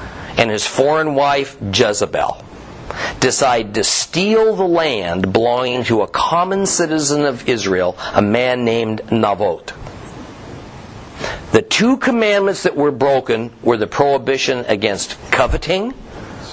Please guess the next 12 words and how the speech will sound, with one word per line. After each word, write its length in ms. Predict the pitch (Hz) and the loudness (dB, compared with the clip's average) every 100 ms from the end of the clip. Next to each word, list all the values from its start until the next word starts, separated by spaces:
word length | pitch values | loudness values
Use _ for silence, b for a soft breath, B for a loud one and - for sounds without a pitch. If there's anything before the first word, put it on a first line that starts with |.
| - - - - B B | -16 -18 -18 -16 B B
and 160 | - 135 | 0 0
the 60 | 135 | 0
prohibition 720 | - 143 127 110 160 175 170 | 2 4 4 2 0 0 0
against 520 | 131 117 135 113 98 | 0 0 -2 -2 0
bearing 380 | 117 135 143 139 | 2 4 2 -2
false 600 | - 135 131 127 123 - | 2 4 4 2 -2 -2
witness 600 | 120 120 - - - - | 2 2 0 -4 -4 -2
in 120 | - | -2
a 40 | 90 | -2
court 240 | - 101 | 2 2
of 80 | 85 | 2
law. 280 | 85 - | -2 -4